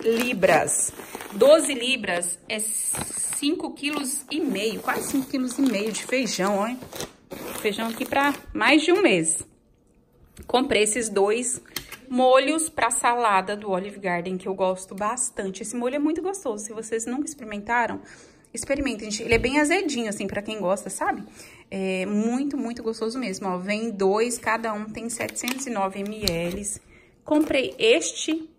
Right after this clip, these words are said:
potão aqui, gente, de queijo parmesão. Aqui em casa todo mundo gosta muito de queijo parmesão. E eu só tava comprando no Walmart aquele vidro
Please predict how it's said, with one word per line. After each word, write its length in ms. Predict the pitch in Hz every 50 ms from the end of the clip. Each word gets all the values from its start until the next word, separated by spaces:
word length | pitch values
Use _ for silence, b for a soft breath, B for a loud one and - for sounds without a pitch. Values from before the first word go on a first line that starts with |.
| _
potão 600 | - 269 320 - - - - - 285 294 302 302 285
aqui, 340 | 269 262 - 240 226 220 214
gente, 320 | 226 220 214 202 196 -
de 100 | 202 202
queijo 300 | 208 - 208 208 208 -
parmesão. 500 | - 214 226 226 226 226 220 214 196 190
Aqui 180 | 190 - - 208
em 40 |
casa 220 | 208 214 214 208 208
todo 220 | - 240 254 269
mundo 180 | 277 262 240 202
gosta 300 | 175 190 196 202 - 233
muito 380 | 226 247 269 294 294 277 285
de 120 | 196 - -
queijo 200 | - 175 175 -
parmesão. 640 | 175 165 175 180 180 180 190 247 254 233 180 - B B B B B B B -
E 60 | 285
eu 100 | 302 302
só 160 | 302 - 302
tava 220 | 302 320 311 302 311
comprando 400 | 320 311 285 - 285 269 269 269
no 60 | 294
Walmart 440 | 302 320 311 262 233 240 254 - -
aquele 340 | 262 - 247 233 240 247
vidro 520 | 226 233 240 247 233 254 254 247 240 240